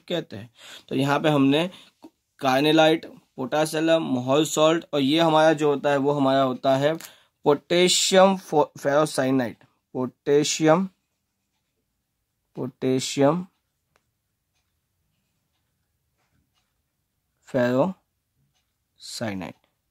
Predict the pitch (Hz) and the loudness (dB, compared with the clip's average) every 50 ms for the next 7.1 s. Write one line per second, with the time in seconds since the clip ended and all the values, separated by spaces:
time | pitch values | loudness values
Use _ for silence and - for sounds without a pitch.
0 | _ _ _ - 123 123 - - 131 131 131 - - - 156 180 180 - 127 117 | _ _ _ -8 -8 -6 -4 -2 0 0 0 0 -2 -2 -2 -4 -4 -4 -4 -4
1 | 113 123 147 185 190 - - 120 113 113 113 120 127 123 113 120 123 117 110 107 | -2 -2 -4 -6 -8 -8 -8 -8 -6 -4 -4 -6 -6 -6 -8 -8 -10 -10 -12 -14
2 | 110 110 127 190 233 _ _ _ _ _ _ _ _ _ 117 113 - - 98 87 | -12 -10 -10 -12 -12 _ _ _ _ _ _ _ _ _ -14 -14 -14 -16 -16 -16
3 | 117 127 _ 156 160 202 202 196 208 190 160 151 139 139 143 165 170 175 175 - | -18 -14 _ -10 -8 -8 -6 -4 -4 -2 -2 -2 -4 0 2 4 4 4 2 -4
4 | - _ _ _ _ 139 131 127 123 - 135 131 131 156 165 170 170 180 170 170 | -20 _ _ _ _ -2 -2 -2 -2 -2 -4 -4 0 0 0 2 0 -2 -2 0
5 | 165 156 160 156 180 175 170 165 170 165 160 - 180 170 156 156 - 170 160 156 | 0 0 0 2 0 0 2 2 0 0 0 2 2 2 2 2 -2 -4 -2 -2
6 | 156 147 156 156 151 165 160 151 156 151 147 151 151 147 156 156 147 147 156 156 | -2 -2 -2 -2 -2 -2 -4 -2 -2 -2 -2 -2 -2 -2 -2 -4 -2 -4 -4 -6
7 | 165 190 | -6 -10